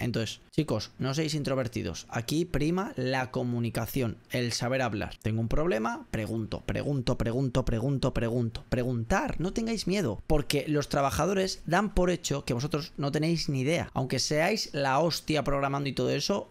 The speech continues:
eso está de locos. Pero no sabéis cómo trabaja la empresa.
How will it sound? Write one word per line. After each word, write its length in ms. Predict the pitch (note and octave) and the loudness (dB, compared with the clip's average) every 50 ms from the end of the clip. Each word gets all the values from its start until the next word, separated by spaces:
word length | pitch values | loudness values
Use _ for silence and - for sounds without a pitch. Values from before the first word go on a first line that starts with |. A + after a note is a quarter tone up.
| - - - | -14 -6 -4
eso 220 | C3+ C3 - E3 | -2 -2 -2 -2
está 320 | D3 - - E3 F3 - - | -4 -2 0 0 0 0 -2
de 160 | - C3 C3+ B2 | -4 -2 0 0
locos. 460 | D3+ F3+ - - - - - - - | 0 -2 -2 -4 -6 -6 -6 -4 -2
Pero 160 | - C3 C3+ | -2 0 0
no 140 | C#3+ E3 F#3 | 0 0 0
sabéis 480 | - G3+ F#3 F#3+ A3 A3+ E3 - - - | 0 0 0 2 2 0 0 -2 -2 -2
cómo 240 | - - A#2 A#2 A2 | -2 -2 0 0 0
trabaja 380 | B2 A#2+ A#2+ B2 - - B2 | 2 2 2 2 2 0 0
la 120 | A#2 A#2 A#2 | 0 0 0
empresa. 640 | A2+ A2 - - A#2 A2+ G#2+ - - G#2 F#2+ A#2 | 0 -2 -2 0 0 2 2 2 2 0 -2 -4